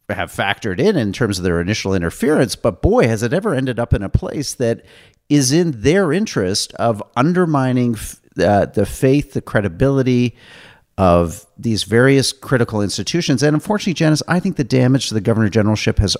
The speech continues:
already been done. I don't think we can entirely put Humpty Dumpty back together again. I think there will be suspicions around future G G appointments about, are these people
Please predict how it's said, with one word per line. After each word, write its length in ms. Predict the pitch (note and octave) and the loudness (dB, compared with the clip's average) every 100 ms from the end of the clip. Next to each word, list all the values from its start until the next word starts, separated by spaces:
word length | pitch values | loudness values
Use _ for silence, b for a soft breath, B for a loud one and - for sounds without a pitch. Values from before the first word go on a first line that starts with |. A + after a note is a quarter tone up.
| - | -2
already 380 | G#2 F#2+ F#2 F2+ | 0 2 2 2
been 180 | E2 | 0
done. 340 | D2+ D2+ C2 A1 _ | -2 -2 -2 -10 _
I 140 | A#2 | 0
don't 200 | C#3 F#2 | 2 0
think 300 | - A2+ G#2+ | -2 -2 -2
we 100 | A2 | -2
can 220 | G2 G2+ E2+ | -2 0 -2
entirely 760 | D2+ - F#2 F#2 F#2 F2+ D#2+ b b b b _ | -2 -2 2 2 2 -2 -4 b b b b _
put 220 | D3+ C3+ | 2 2
Humpty 360 | C3 A2+ - G2+ | -4 -6 -6 -6
Dumpty 380 | G2 F2 F#2 | -4 -4 -6
back 300 | E2+ E2+ E2 | -4 -4 -4
together 420 | - F#2 A2 C3+ A2+ | -6 -2 2 4 4
again. 380 | A2+ A2+ A2+ | 4 2 4
I 80 | F#2+ | 4
think 180 | - A2 | 2 0
there 100 | G#2 | 0
will 100 | F2+ | 0
be 140 | F2 | -2
suspicions 720 | D#2 - E2 - C#3+ - C3 A2+ | -2 -2 -4 0 0 2 0 0
around 360 | F2+ E2 D2 | 2 2 0
future 360 | - C#3 - C#3 | -2 -4 0 0
G 200 | A2 A#2+ | 2 2
G 180 | A2+ G#2+ | 4 2
appointments 580 | F#2 G#2+ F2+ G2+ G2+ | 4 2 4 2 2
about, 380 | F#2+ - F2 E2 B B B B B _ E2+ | 0 2 2 0 B B B B B _ -6
are 240 | F2 G2+ | -2 -2
these 240 | G2 A#2 | -4 -6
people 640 | - C3 B2 C3 C3 B2+ B2+ | -2 -2 -2 -2 0 0 -4